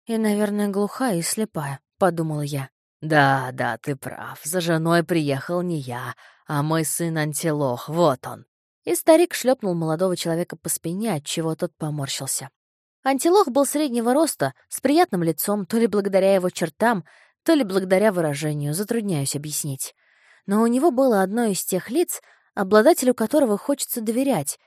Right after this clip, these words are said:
это я сразу почувствовала. «А что ты намерен показать, чтобы выиграть состязание?» без обиняков спросил отец. Он все еще находился под впечатлением от разговора с Одиссеем о возможном кровопролитии среди женихов.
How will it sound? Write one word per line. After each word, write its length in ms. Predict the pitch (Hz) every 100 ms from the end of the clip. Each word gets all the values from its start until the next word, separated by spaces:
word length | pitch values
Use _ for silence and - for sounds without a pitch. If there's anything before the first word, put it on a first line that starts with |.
| _ -
это 220 | 262 330
я 140 | 269
сразу 320 | - 180 180
почувствовала. 680 | 180 165 - 160 165 151 143 _ _ _ _ _ -
«А 240 | 180 160
что 300 | 151 - 165
ты 140 | 147 156
намерен 420 | 151 156 143 139
показать, 560 | 160 151 139 131 139
чтобы 320 | - - 165 160
выиграть 360 | 151 143 147
состязание?» 720 | - 123 143 131 127 127 127 143 _ _ _ _ -
без 220 | 220 277
обиняков 540 | 269 247 247 240 311
спросил 440 | - - 202 - 214
отец. 480 | 185 - 151 - - _ _ _ _ _ _ _ -
Он 200 | 311 359
все 300 | - - 359
еще 200 | 330 330
находился 640 | 294 - 269 254 330 -
под 180 | - 262
впечатлением 800 | - - - 254 254 302 254 208
от 120 | 196
разговора 480 | 202 190 202 208 233
с 100 | 202
Одиссеем 580 | 202 202 - 277 247 180
о 60 | 165
возможном 560 | 175 170 208 196 196
кровопролитии 800 | 190 196 190 180 214 233 175 -
среди 300 | 139 165 165
женихов. 600 | 151 160 170 - 147 -